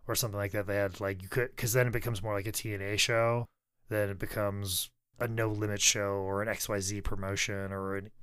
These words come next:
I W A Mid-South. Like, there was always, like, a certain quarter you couldn't hit, but because Hermie did so much for them,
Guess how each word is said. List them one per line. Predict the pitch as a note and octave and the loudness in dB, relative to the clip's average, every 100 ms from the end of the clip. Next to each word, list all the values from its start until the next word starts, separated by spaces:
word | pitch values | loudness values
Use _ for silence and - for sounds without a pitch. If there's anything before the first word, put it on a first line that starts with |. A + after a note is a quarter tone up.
| - - | -4 2
I | A2+ | 4
W | A2 A2 | 4 2
A | |
Mid-South. | G#2 G2 - F#2 F2+ - - | 0 2 2 2 -6 -10 -8
Like, | G#2 G2 | -8 -8
there | A#2+ G#2+ | -6 -4
was | G#2 | -2
always, | G#2 G#2 | 0 0
like, | G#2+ G#2 | -2 -2
a | G2+ - _ _ _ - | -2 -2 _ _ _ 0
certain | - C3 B2 | 4 4 4
quarter | C3 A#2+ A2 | 4 4 4
you | A2 | 2
couldn't | B2 G#2+ | 0 0
hit, | G#2+ A2 | 0 -2
but | A#2 - | -4 0
because | B2+ D3 | 6 8
Hermie | G2+ D#3 D3+ C3 | 10 10 10 6
did | - C3 G#2+ | 4 4 6
so | C3 | 4
much | A#2+ - | 4 2
for | A#2+ G#2+ | 2 2
them, | G#2 G#2 | 2 0